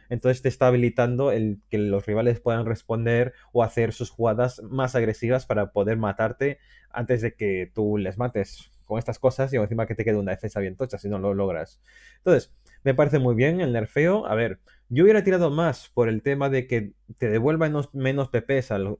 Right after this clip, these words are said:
al que, cuando se come un amuleto, al ser jugado, pero, mm, también es, tiene su lógica y no pierde estadísticas, sigue teniendo las mismas habilidades,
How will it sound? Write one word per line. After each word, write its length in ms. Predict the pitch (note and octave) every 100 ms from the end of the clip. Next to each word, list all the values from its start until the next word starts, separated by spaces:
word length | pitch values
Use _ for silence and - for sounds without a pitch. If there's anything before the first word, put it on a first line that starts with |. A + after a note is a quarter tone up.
| -
al 200 | G2 G2
que, 440 | G#2 G2+ G2 F#2
cuando 160 | F#2 G2+
se 160 | G#2+ G#2
come 180 | B2
un 140 | B2 A#2+
amuleto, 560 | A2+ A#2 C3 C3 A#2+
al 100 | F#2
ser 140 | G2 A2+
jugado, 480 | - B2 A#2 C#3 - _ _ _ -
pero, 380 | C#3 C3+ C3
mm, 320 | C3 C3 B2 -
también 260 | - C#3 A3
es, 160 | A3 -
tiene 160 | G#3+
su 140 | F#3+ F#3
lógica 420 | A#3 - - G2
y 80 | A#2
no 160 | C#3
pierde 200 | C#3 B2
estadísticas, 760 | A#2 A#2 D3+ - D#3+ D#3+ D#3+ -
sigue 220 | B2+ B2
teniendo 280 | B2 A#2+ A#2
las 100 | A#2
mismas 280 | A#2 A2
habilidades, 460 | A2+ A#2 C3+ D#3+